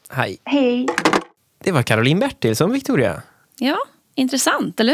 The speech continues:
Speaker 3: hur?
Speaker 1: Ja, häftigt. Tänk att det, det finns en vardag där ute där Caroline åker runt och, och tittar på skogen med drönare.
Speaker 3: Ja,
Speaker 1: Det visste vi inte
Speaker 3: precis.
Speaker 1: innan, det vet vi nu. Det kan vi tänka på ibland om man sitter på kontoret till exempel eller på bussen, att nu är Caroline förmodligen ute och flyger.
Speaker 3: Hur många drönare är i luften egentligen?
Speaker 1: Eh, samtidigt?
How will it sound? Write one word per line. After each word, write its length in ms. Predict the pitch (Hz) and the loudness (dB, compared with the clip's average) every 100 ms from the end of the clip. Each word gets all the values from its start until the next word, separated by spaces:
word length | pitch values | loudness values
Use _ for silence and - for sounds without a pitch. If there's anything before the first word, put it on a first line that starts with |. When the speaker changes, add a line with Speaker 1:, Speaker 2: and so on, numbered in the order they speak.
| 427 | 2
Speaker 3:
hur? 120 | 165 180 | 2 2
Speaker 1:
Ja, 60 | |
häftigt. 340 | 165 165 - 143 | 2 2 0 0
Tänk 180 | 170 175 | 0 0
att 120 | 170 | 0
det, 160 | 123 131 | 0 0
det 260 | 139 156 | -2 -2
finns 260 | 214 185 170 | 0 0 0
en 100 | 165 | 2
vardag 360 | 156 123 123 | 4 4 4
där 100 | 123 | 2
ute 240 | 120 120 107 | 2 2 0
där 80 | 107 | 0
Caroline 400 | 120 120 113 104 | 2 2 2 0
åker 200 | 107 160 | 0 0
runt 280 | 123 101 | 0 0
och, 140 | 120 120 | -4 -4
och 220 | - 170 | -6 -6
tittar 180 | 247 202 | -4 -4
på 80 | 202 | -2
skogen 380 | 196 120 107 | -2 0 2
med 100 | 107 | 2
drönare. 420 | 117 110 92 64 - _ | 2 2 0 -8 -12 _
Speaker 3:
Ja, 220 | - 233 - | 0 0 0
Speaker 1:
Det 120 | - | 0
visste 260 | 143 190 - | 0 0 0
vi 60 | 185 | 2
inte 80 | |
Speaker 3:
precis. 80 | 170 | 2
Speaker 1:
innan, 140 | 143 135 | 4 4
det 80 | |
vet 220 | 139 123 139 | 2 2 2
vi 40 | |
nu. 140 | 113 | 2
Det 80 | 107 | 2
kan 100 | 127 | 2
vi 60 | 139 | 2
tänka 320 | 185 156 143 | 2 2 0
på 120 | 220 | 0
ibland 300 | 180 117 107 | 2 2 2
om 60 | 127 | 0
man 100 | 156 | 0
sitter 180 | 170 151 | -2 -4
på 80 | |
kontoret 440 | 143 147 143 117 135 | -4 -2 0 0 0
till 100 | 135 | -2
exempel 320 | 131 117 110 | 0 -2 -2
eller 100 | 107 | -2
på 100 | 143 | 0
bussen, 400 | 147 101 - 95 | 0 -2 -2 -4
att 120 | 90 | -2
nu 240 | 139 175 180 | -2 0 2
är 180 | 139 | 0
Caroline 360 | 165 190 190 123 | 0 -2 0 0
förmodligen 360 | 135 120 107 113 | 0 0 0 -2
ute 140 | 107 | -2
och 60 | 98 | -6
flyger. 320 | 101 104 139 - | -6 -6 -8 -4
Speaker 3:
Hur 100 | 254 | -2
många 280 | 226 208 180 | 0 0 0
drönare 380 | 180 190 175 160 | 0 0 0 -4
är 100 | 160 | -6
i 60 | 160 | -8
luften 320 | 160 - 277 | -10 -4 -2
egentligen? 340 | 220 - 208 - _ _ _ _ _ _ _ | -2 -6 -14 -14 _ _ _ _ _ _ _
Speaker 1:
Eh, 240 | 120 117 117 | 0 2 2
samtidigt? 480 | 131 120 143 - | 2 2 -4 -4